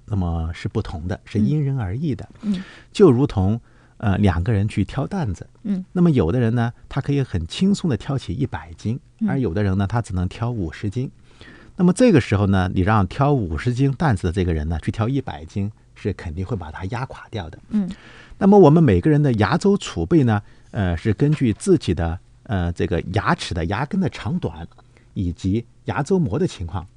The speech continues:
Speaker 1: 来决定的。
Speaker 2: 嗯。
Speaker 1: 呃，总体上来讲呢，经常咀嚼这种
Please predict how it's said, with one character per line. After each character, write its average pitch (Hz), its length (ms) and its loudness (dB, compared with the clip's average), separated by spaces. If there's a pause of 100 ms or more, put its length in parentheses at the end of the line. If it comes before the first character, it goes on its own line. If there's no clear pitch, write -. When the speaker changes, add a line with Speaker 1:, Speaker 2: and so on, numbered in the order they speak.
(180)
Speaker 1:
来 90 160 -6
决 80 180 -8
定 95 160 -2
的。 73 100 -8 (640)
Speaker 2:
嗯。 208 160 -2
Speaker 1:
呃， 113 380 2 (540)
总 185 240 4
体 120 140 0
上 120 180 2
来 117 100 2
讲 87 260 -2
呢， 85 160 -2 (600)
经 226 280 4
常 190 340 0 (960)
咀 90 220 0
嚼 92 220 0
这 123 100 0
种 90 160 -2